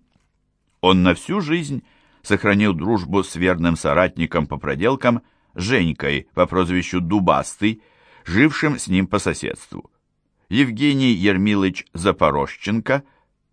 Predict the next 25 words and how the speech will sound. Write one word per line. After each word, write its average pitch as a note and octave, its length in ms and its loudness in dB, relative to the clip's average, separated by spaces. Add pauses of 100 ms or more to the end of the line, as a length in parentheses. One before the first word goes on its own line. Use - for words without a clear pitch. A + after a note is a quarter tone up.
моряк, F2 600 2 (440)
после F#3 320 2
революции D3+ 560 0
обитал A#2+ 520 2
то G#2 240 4
в D#2+ 80 -2
Загребе, B2+ 680 0
то F2 200 0
в D#2 60 0
Ницце, E2 580 -2 (560)
вернулся F3+ 500 2
на C#3 120 4
родину D3+ 380 -2
только C3+ 340 0
после A#2 320 -2
Второй G2+ 380 0
мировой – C#2+ 640 0 (500)
участник F2+ 520 0
французского F2 580 -2
сопротивления, D2 920 -4 (400)
бывал G#2+ 380 4
у D3+ 80 -2
Катаева G2+ 680 2
в - 80 -16
Переделкине, F#2+ 840 -2